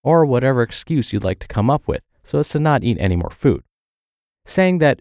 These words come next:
"If I eat any more food, I'll have to clog up their toilet," is a personal favorite of mine. Works every time.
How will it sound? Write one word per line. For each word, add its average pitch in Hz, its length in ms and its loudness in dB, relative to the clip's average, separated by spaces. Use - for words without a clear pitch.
"If 120 200 0
I 147 180 -2
eat 185 200 -4
any 170 220 -2
more 151 180 -4
food, 165 300 0
I'll 127 120 2
have 139 140 -6
to 135 100 -6
clog 135 360 -2
up 139 100 -2
their 110 140 0
toilet," 151 440 0
is 165 200 0
a 113 60 -2
personal 104 320 -2
favorite 92 340 -4
of 110 80 -4
mine. 147 340 -2
Works 110 320 -2
every 110 240 2
time. - 300 -4